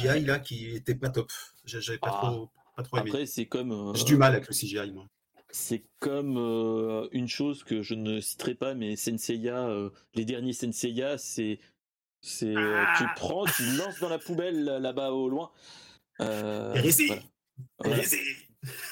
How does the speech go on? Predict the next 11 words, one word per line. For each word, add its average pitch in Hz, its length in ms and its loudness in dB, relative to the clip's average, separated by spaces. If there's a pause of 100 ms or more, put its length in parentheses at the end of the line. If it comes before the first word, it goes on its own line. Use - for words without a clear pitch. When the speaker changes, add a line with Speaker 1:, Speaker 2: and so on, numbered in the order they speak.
(100)
Speaker 2:
Bah, 110 80 0
euh, 120 800 0 (180)
j'ai, 123 420 -2
j'ai 117 220 -2
un 131 140 -2
pote 139 340 -4
qui - 140 -6
m'avait 117 260 -2
donné 123 420 -2
l'intégrale 131 800 -2
de, 107 320 0